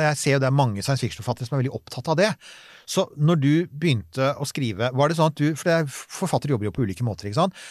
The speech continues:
Var det sånn at du liksom, du mappet ut universet ditt sånn på forhånd? For det er det noen som gjør. Setter seg ned, ikke minst fantasy-forfattere vet jeg gjør det. De setter seg ned, og så tegner de på en måte et kart, eller en, ikke sant? En oversikt, og så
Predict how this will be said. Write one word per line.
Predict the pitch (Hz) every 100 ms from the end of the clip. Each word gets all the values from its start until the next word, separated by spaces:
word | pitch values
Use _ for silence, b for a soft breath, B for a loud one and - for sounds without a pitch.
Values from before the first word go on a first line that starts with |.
| B
Var | 160
det | 185
sånn | 180
at | 160
du |
liksom, | 156 147 175 -
du | 147 175
mappet | 190 - - - 87 147
ut | 220 - - - _ _ _ _
universet | 170 175 151 -
ditt | 240 -
sånn | - 165
på | 139
forhånd? | 185 180 143 254 - _
For | -
det | 294
er | 311
det | 190
noen | 127
som | 139
gjør. | 98 -
Setter | 180 -
seg | 170 156
ned, | 185 269 B B B
ikke | 175 175
minst | 151 -
fantasy-forfattere | 127 - 123 120 135 180
vet | 123
jeg | 117 110
gjør | 90
det. | 90
De | 139
setter | 156 139 143
seg | 165
ned, | 226
og | -
så | 170
tegner | - - 165 95 90
de | 117
på | 120
en | 147
måte | 123 120
et | -
kart, | 320 - - B B B B
eller | 147 143
en, | 139
ikke | 131 151
sant? | 214 262
En | 156
oversikt, | 123 101 262 -
og |
så | -